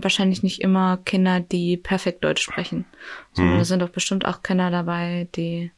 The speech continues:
Speaker 2: Hm.
Speaker 1: das nicht so gut können. Wie bringst du die denn zusammen, dass die sich trotzdem auf einer Ebene begegnen können?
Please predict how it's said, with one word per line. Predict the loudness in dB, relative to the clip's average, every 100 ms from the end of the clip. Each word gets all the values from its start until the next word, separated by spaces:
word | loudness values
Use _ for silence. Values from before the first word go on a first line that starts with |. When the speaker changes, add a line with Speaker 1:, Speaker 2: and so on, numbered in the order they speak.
| _ _ _ _ -20 -16 -4
Speaker 2:
Hm. | 0 2 2 0 -8 -10 -8 -10 -10 -12 -14 -14 -12 -2
Speaker 1:
das | 0 6
nicht | 6 6
so | 4
gut | 4 4
können. | 4 8 8
Wie | 8 6
bringst | 6 6 6
du | 4
die | 6
denn | 8 8
zusammen, | 6 4 8 10 10
dass | 6
die | 2 2
sich | 2 -2
trotzdem | 0 -2 -2 2 6 6
auf | 4 0
einer | 2 4 6 6 6 4 2
Ebene | 6 10 8
begegnen | 6 0 0 2 0 0
können? | 0 0 0